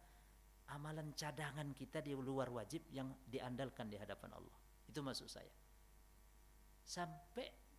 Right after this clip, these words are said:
Nabi safar pun, berpergian itu kan dalam Islam boleh menggabungkan dua waktu sholat. Namanya apa, Pak? Ja-, jamak. Yang wajib boleh kita jamak. Kayak Bapak ini mungkin luar kantor umpamanya, dari Excel ini amanah umpamanya tugas ke Medan, wilayah Sumatera umpamanya.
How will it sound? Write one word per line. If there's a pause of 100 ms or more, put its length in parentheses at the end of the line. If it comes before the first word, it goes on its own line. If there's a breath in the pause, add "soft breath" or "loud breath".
(380)
Nabi
safar
pun, (240)
berpergian
itu
kan
dalam
Islam
boleh (640 loud breath)
menggabungkan
dua
waktu
sholat. (160)
Namanya
apa,
Pak? (120)
Ja-, (640)
jamak. (140)
Yang
wajib (100)
boleh
kita
jamak. (300)
Kayak
Bapak
ini
mungkin (160)
luar
kantor
umpamanya,
dari
Excel
ini
amanah
umpamanya
tugas
ke
Medan, (320 loud breath)
wilayah
Sumatera
umpamanya.